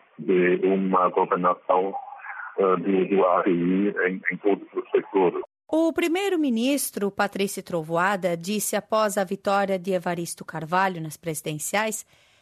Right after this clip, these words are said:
Speaker 2: que ele é uma personalidade que tem todos os requisitos para poder, com o governo, inaugurar um período de estabilidade para São Tomé e Príncipe.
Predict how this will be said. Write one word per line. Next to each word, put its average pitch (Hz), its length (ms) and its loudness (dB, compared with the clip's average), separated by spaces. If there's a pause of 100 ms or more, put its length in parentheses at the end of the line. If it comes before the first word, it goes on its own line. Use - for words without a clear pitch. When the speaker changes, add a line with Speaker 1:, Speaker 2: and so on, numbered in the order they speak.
(320)
Speaker 2:
que 262 480 0
ele 269 300 2
é 262 160 4
uma 254 180 0
personalidade 262 1000 0
que - 160 -12
tem 262 240 -2
todos 302 440 -2
os - 120 -8
requisitos 262 640 -4
para 214 220 0
poder, 180 360 -4
com 320 300 0
o 285 60 -2
governo, 240 640 0
inaugurar 262 580 0
um 262 100 -2
período 247 440 -2
de 240 200 -6
estabilidade 247 840 0
para 170 240 -4
São 175 220 -6
Tomé 170 220 -6
e 151 40 -8
Príncipe. - 640 -8